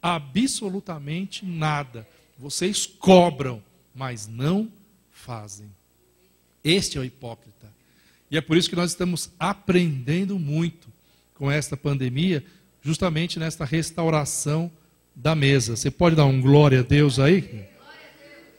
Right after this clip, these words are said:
Então, o que eu quero dizer com vocês é que na mesa, na mesa com Jesus,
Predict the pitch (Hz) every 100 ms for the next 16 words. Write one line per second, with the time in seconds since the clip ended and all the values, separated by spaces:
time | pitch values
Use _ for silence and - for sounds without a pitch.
0 | _ _ _ _ _ _ _ _ _ -
1 | 254 269 190 226 220 180 190 180 147 135
2 | - 196 190 127 - - _ _ - 131
3 | 131 - 147 - - 170 170 160 151 147
4 | _ _ _ _ _ _ _ _ _ _
5 | _ - 139 220 196 226 226 139 139 110
6 | 104 _ _ _ _ - 151 156 151 202
7 | 220 214 202 196 190 165 139 113 107 -